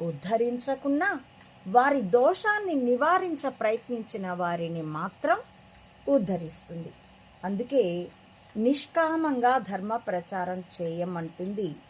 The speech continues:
హిందూ జీవన విధానం. ఇదే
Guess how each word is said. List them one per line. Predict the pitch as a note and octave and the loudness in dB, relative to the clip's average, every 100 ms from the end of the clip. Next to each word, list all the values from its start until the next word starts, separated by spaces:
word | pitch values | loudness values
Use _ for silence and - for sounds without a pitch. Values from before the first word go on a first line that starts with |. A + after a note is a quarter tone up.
| - - | -14 -8
హిందూ | E3 D#3+ F3 | -6 -4 -8
జీవన | D#3 E3 D#3+ E3 D3 | -8 -12 -10 -10 -8
విధానం. | D3+ C#3+ - C#3 D3 - - - - - - - - - - - - G3+ | -10 -12 -14 -14 -16 -20 -20 -20 -20 -20 -20 -20 -20 -20 -20 -20 -10 -2
ఇదే | G3+ G3 F3 | 2 4 2